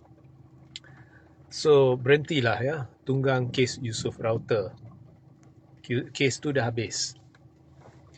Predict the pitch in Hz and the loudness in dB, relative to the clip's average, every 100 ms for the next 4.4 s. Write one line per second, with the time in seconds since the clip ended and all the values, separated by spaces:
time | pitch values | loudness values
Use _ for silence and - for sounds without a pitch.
0 | - - - - - 180 151 127 107 - | -20 -20 -20 -14 2 6 6 6 -2 -10
1 | - 139 151 170 180 202 165 143 131 117 | -14 0 2 6 6 6 4 2 4 4
2 | 139 - - _ - 113 151 151 135 139 | 0 -8 -20 _ -10 -8 -4 2 2 2
3 | 147 143 147 131 120 123 123 131 156 - | 0 0 -2 -4 -2 -2 0 -2 -4 0
4 | 131 120 147 | 0 0 -4